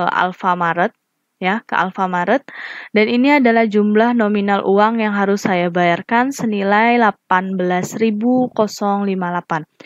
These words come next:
Dan ini biasanya ada yang kena sweeping atau kena biaya ongkir ya, sekitar tujuh ribu atau sampai dua puluh ribu. Makanya kita harus cek lagi ada bacaan free sweeping atau enggak. Oke,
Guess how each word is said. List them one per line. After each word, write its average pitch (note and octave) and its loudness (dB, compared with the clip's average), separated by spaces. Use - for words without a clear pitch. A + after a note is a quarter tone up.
Dan A3 4
ini D4+ 0
biasanya G#3+ 0
ada F#3 -2
yang F#3 -2
kena F#3 -4
sweeping A3 0
atau F#3 -2
kena F#3 -2
biaya F3+ 2
ongkir F#3 2
ya, G#3 2
sekitar F#3+ -6
tujuh F#3 -2
ribu G#3 2
atau F3+ -2
sampai A#3 0
dua G#3 4
puluh G3 -2
ribu. F3+ -2
Makanya F3 -4
kita B3 -2
harus A#3+ 0
cek - -4
lagi F#3+ 0
ada F#3 -4
bacaan F#3 -2
free G3 -4
sweeping G3 -4
atau D#3 -2
enggak. E3 -4
Oke, - -4